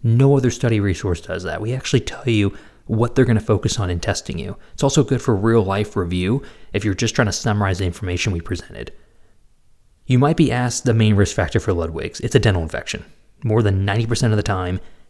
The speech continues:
that's the cause, in particular periapical mandibular molar infection. It's actually a long phrase when you think about it. Now, in regards to intubation, another fact they could test you on,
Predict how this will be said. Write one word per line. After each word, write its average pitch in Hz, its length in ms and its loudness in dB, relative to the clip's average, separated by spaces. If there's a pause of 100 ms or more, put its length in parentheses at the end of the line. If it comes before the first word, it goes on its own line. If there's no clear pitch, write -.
that's 95 340 -2
the 104 120 0
cause, 67 440 -8
in 104 160 -4
particular 117 520 0
periapical 101 760 -2 (240)
mandibular 98 640 0
molar 87 300 -2
infection. - 560 -10 (580)
It's - 100 -8
actually 90 260 -4
a 85 40 -6
long 85 160 -4
phrase 87 260 -2
when 85 80 -6
you 82 60 -8
think 95 140 -14
about 87 160 -4
it. - 120 -10 (500)
Now, 117 120 2
in 113 100 4
regards 113 300 4
to - 100 -2
intubation, 101 440 0
another 92 320 2
fact 107 240 -2
they 107 80 2
could - 160 -2
test - 240 -2
you 117 120 2
on, 120 200 2